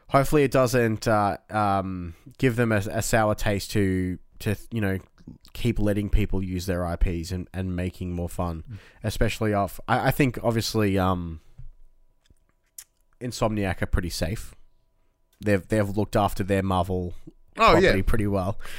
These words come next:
Speaker 1: Um, I just hope this doesn't deter them in the future from, you know, letting other studios maybe take a stab at the
Speaker 2: No, I, I think it means it's got, they're gonna have to be more selective. They're gonna have to be more picky what they do with their properties.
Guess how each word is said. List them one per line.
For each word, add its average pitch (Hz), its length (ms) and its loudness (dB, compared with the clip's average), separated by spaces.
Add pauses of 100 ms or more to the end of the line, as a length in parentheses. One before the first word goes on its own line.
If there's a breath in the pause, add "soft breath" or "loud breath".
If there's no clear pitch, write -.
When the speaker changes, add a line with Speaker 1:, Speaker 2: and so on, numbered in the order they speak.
(720 loud breath)
Speaker 1:
Um, 113 280 4
I 117 100 4
just 127 180 -2
hope 131 220 4
this 127 160 0
doesn't 127 240 2
deter 120 340 2
them 107 340 0
in 117 100 -4
the 107 60 2
future 107 360 -2
from, 95 400 -2
you 104 80 -2
know, 95 200 0 (180)
letting 101 300 0
other 90 220 -2
studios 92 540 -2
maybe 92 340 -2 (280)
take 92 200 0
a 92 60 -4
stab 90 340 -2
at 85 140 -6
the 85 260 -6 (160)
Speaker 2:
No, 226 200 4
I, 196 320 4
I - 40 2
think 254 240 2
it 233 100 4
means 202 260 4
it's 180 100 -4
got, 190 120 -2
they're 170 100 2
gonna 165 180 2
have 160 100 0
to - 40 -10
be 156 100 2
more 143 180 0
selective. 143 400 -2
They're 117 60 -2
gonna 127 80 0
have 127 80 -2
to 131 40 -20
be 139 80 -2
more 123 160 0
picky 139 300 -2
what 120 140 -2
they 120 100 2
do 117 140 0
with 113 120 -2
their 107 100 -2
properties. 110 600 -2